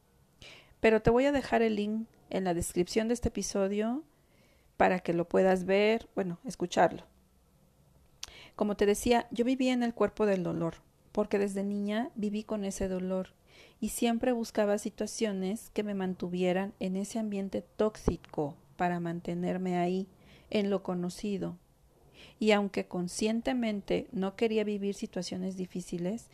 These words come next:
mi subconsciente me llevaba siempre a lo conocido. Así viví muchos años, como cuarenta años. <laughs> ¿Puedes creerlo? Tengo cuarenta y siete. Hasta que un día, gracias a Dios, llegó ese día, gracias a Él,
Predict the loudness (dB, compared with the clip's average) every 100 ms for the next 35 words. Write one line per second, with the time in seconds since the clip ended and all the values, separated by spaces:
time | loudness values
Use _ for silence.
0 | -20 _ -2 0 -2 -2 -2 -2 -2 -2
1 | -2 -4 -6 -6 -4 0 2 2 0 -2
2 | -4 -4 -4 -4 -4 -6 -6 -4 -4 -4
3 | -18 _ _ _ _ _ -20 -20 -2 0
4 | 2 2 2 2 0 -4 -2 -4 -4 -8
5 | -18 _ _ _ _ _ -6 -6 -4 -4
6 | -4 -4 -2 -2 -4 -4 0 0 -2 -16
7 | -20 -18 0 2 2 0 0 -2 -4 0
8 | 0 2 2 0 -4 -4 -6 -6 -14 -16
9 | _ _ _ -20 _ _ _ _ _ -20
10 | -20 -20 -20 -20 -20 2 4 6 4 2
11 | 4 4 2 -2 -10 _ _ _ 4 4
12 | 4 2 0 0 0 0 -6 -12 _ _
13 | _ _ 0 0 2 2 2 2 -2 0
14 | 0 -2 -2 -2 -4 -6 -6 -6 -8